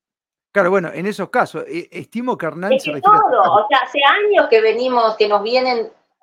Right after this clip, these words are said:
Speaker 2: lastimando la cabeza con que la persona es exitosa porque, porque tiene un alto consumo.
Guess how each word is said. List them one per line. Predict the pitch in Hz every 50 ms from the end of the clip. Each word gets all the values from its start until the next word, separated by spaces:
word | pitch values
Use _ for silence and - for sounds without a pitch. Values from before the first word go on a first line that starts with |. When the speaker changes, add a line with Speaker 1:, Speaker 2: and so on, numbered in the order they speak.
| _ 196 190
Speaker 2:
lastimando | 214 214 220 220 226 - 254 262 262 247 240
la | 220 202 185 190
cabeza | 185 180 180 202 226 240 - 269 254 233
con | 208 190 180 175 170 -
que | - 185 180 170 - - _ _ _ _ _ _ _ _ _ _ _ _ _ -
la | 202 202 185 185
persona | - 180 175 - - 247 254 262
es | 247 247 214
exitosa | 196 - - - 185 175 - 220 240 247 247 - 269 262 262 254 - - _ _ _ -
porque, | 180 180 180 175 - - 170 165 165 160 165 160 156 156 156 151 156 160 160 165 160
porque | - 170 - - 175
tiene | - - 214 214 220
un | 214 214
alto | 208 214 214 202 208 -
consumo. | 175 170 170 165 - - 175 175 165 151 143 139 - 131 -